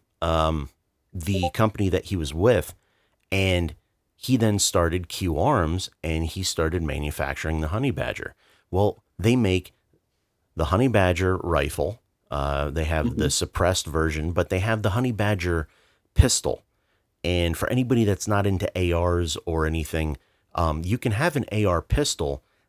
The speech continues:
Speaker 1: that has a seven, uh, seven inch up to a ten and a half inch barrel. As long as the barrel is less than sixteen inches,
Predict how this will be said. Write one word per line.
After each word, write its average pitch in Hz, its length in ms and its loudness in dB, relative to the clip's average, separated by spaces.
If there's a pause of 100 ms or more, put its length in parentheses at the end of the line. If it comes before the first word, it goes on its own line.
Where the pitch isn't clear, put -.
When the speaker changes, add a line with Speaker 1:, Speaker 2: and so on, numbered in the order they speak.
Speaker 1:
that - 180 -2
has 95 480 -2
a 90 100 -4
seven, 98 580 -2 (180)
uh, 65 320 -2
seven 117 420 0
inch 110 340 -2 (100)
up - 200 -2
to 90 520 -2 (480)
a 80 140 -4
ten 98 240 -2
and 95 100 2
a 92 60 2
half 95 300 0
inch 90 220 -2
barrel. 87 400 2
As 80 160 -2
long 120 260 2
as 127 120 -2
the 101 100 2
barrel 90 440 2
is 71 120 -4
less 78 300 -2
than 85 200 -2
sixteen - 640 -2
inches, 113 440 -2